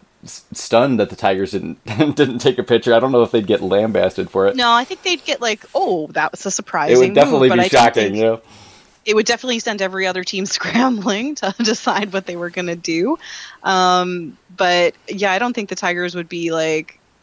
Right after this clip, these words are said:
Speaker 2: mocked or, or, you know, called idiots for doing that kind of move because it, it is actually a really smart move for them since they don't typically develop position players and they're going to need them, like we just talked about with Machado.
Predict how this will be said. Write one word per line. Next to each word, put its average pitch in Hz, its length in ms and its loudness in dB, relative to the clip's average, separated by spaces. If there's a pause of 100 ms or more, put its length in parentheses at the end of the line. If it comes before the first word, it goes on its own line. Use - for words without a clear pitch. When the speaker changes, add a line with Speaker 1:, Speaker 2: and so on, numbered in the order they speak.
(380)
Speaker 2:
mocked 175 600 -2
or, 160 640 2
or, 165 220 2
you 170 160 0
know, 156 300 0 (800)
called 165 300 0
idiots 170 400 2
for 170 160 -2
doing 165 280 0
that 156 180 0
kind 175 160 -2
of 165 80 0
move 170 240 2
because 175 260 -4
it, 170 120 0
it 175 220 4
is 190 140 4
actually 165 380 0
a 160 80 0
really 170 240 0
smart 165 420 0
move 160 240 -2
for 180 140 -2
them 190 300 0
since 170 280 -4
they 165 140 0
don't 160 320 -4
typically 175 420 -2
develop 156 460 -2
position 185 380 0
players 185 360 2
and 160 140 -4
they're 160 120 0
going 170 320 0
to 170 140 -2
need 165 280 0
them, 208 240 0
like 156 200 2
we 165 100 -2
just 151 220 -4
talked 147 300 -2
about 160 400 0
with 170 160 -4
Machado. 165 580 -2